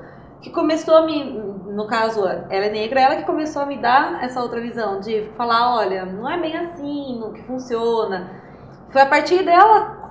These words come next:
contar as coisas, eu ver a vivência dela, que eu comecei a, a parar pra pensar e ver: é, realmente, eu nunca passei por isso, é dif-, eu não posso opinar sobre uma coisa que eu nunca passei.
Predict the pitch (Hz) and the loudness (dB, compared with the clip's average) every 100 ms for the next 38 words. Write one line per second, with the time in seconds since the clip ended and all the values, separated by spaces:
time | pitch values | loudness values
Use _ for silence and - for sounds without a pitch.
0 | - 247 262 262 330 359 - 262 262 240 | -6 -2 0 0 0 -2 -4 0 2 2
1 | 233 240 233 247 262 262 254 294 - 285 | 0 -4 -2 -2 -4 -4 -4 -4 -4 -4
2 | 214 233 349 349 294 262 247 233 - 233 | 0 2 4 2 -2 -4 -6 -6 -8 -4
3 | 233 220 208 190 - 214 214 - 233 240 | -2 2 2 0 -2 0 0 2 0 4
4 | 262 311 269 262 233 233 240 233 233 233 | 4 2 -2 -6 -8 -10 -8 -6 -4 -4
5 | 240 240 240 320 294 240 233 220 226 233 | -6 -6 -8 -8 -8 -10 -12 -14 -14 -12
6 | 269 302 285 - 311 226 233 226 190 180 | -12 -10 -10 -10 -12 -10 -12 -12 -10 -10
7 | 190 190 208 208 - - - 226 233 294 | -6 -4 -4 -6 -14 -20 -10 -2 4 4
8 | 359 311 277 240 233 233 214 208 202 208 | 4 -2 -4 -6 -6 -8 -10 -8 -10 -10
9 | 202 196 208 - 180 170 | -12 -10 -10 -6 -4 -4